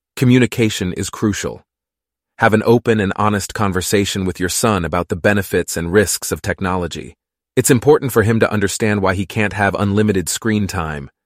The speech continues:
and it definitely beats the shouting match that ensues once he refuses to hand over the iPad. Now, modeling responsible behavior is a surefire way of teaching your son without making it feel like a punishment.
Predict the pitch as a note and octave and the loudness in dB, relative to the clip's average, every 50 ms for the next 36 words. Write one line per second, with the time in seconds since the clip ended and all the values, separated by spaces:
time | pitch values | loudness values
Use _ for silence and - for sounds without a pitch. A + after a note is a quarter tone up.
0 | _ _ _ _ G2 F#2+ F#2+ E2 - - A2+ G#2+ G#2 - G#2 F2 C2+ F#2+ F#2 D#2+ | _ _ _ _ -4 -2 -2 -2 0 2 2 2 2 0 -6 -6 -6 -6 -6 -4
1 | - F#2+ F2 - - - F2+ - - - G2 F#2+ F2 F2+ F2 E2+ F2 E2+ E2+ - | -6 -6 -6 -6 -6 -6 -6 -4 -2 0 0 0 -2 -2 -4 -4 -6 -6 -6 -8
2 | - - G2+ F2+ F#2 F2+ F2 - - A#2 A2 G2+ F#2 F2 D#2+ D#2+ F#2 F2+ F2+ - | -6 -6 -4 -4 -4 -4 -4 -4 -2 -2 0 0 0 -2 -4 -4 -4 -4 -4 -4
3 | - F#2+ F2+ F2+ - - - G#2+ G#2 F#2+ E2+ F#2 E2 - - E2+ D#2 F2+ G2 F#2+ | -4 -4 -4 -4 -6 -4 -4 -2 -2 -2 -4 -6 -6 -4 -4 -4 -4 -4 -4 -2
4 | F#2+ F#2+ F#2 F2+ E2+ F2+ F#2 F#2 F#2 F2+ F2 E2+ - - D#2+ C#2+ C#2 A1 - - | -2 -2 -2 -2 -2 -4 -2 -2 -2 -2 -2 -4 -4 -6 -8 -8 -8 -10 -12 -16
5 | - _ _ _ _ _ _ _ _ _ _ _ _ _ _ _ _ - A#2 A2 | -20 _ _ _ _ _ _ _ _ _ _ _ _ _ _ _ _ 2 4 4
6 | G#2+ F#2+ F#2 - _ _ _ _ _ _ _ _ _ _ - B2 C3 C3 C3+ C3 | 4 4 2 -2 _ _ _ _ _ _ _ _ _ _ 2 4 6 6 6 6
7 | C3+ C3+ C3 B2 A#2 A2+ G#2+ - - - A#2 A2+ A2+ - A#2 G#2 G#2 G2 G#2+ G2+ | 4 4 2 4 2 2 0 2 2 4 4 4 2 0 0 0 2 2 2 0
8 | F#2+ A2 G#2 G#2 F#2 G2 F#2+ G2 G2 F#2 G2 G2 - - - C3 B2 A#2+ A2+ - | 2 2 2 2 2 2 2 2 2 0 0 -2 -2 0 2 4 4 4 4 2
9 | - A2 G#2 G#2 G2+ G2+ G2+ G#2 G2 F#2+ F2+ - - - G#2+ - - G2+ G2+ F#2 | 2 2 4 4 4 2 2 2 2 0 -2 -2 -4 -4 -4 -2 -2 -2 -2 -2
10 | F#2 F2 - - A#2 G2 F2+ F2 F2 F#2 F#2+ F#2 F#2+ - F#2 G2+ F#2+ - - F#2 | -2 -4 -2 0 0 2 2 0 0 0 0 0 0 0 -2 -2 -4 -2 -4 -4
11 | F2+ - - - - G#2 G2 F#2 F#2 F2 F2 - F2 - - G2+ F2+ F2+ E2+ - | -4 -6 -4 -2 -2 0 0 0 -2 -4 -6 -6 -8 -6 -4 -4 -4 -4 -6 -8
12 | - E2+ D2 - - | -10 -10 -12 -14 -16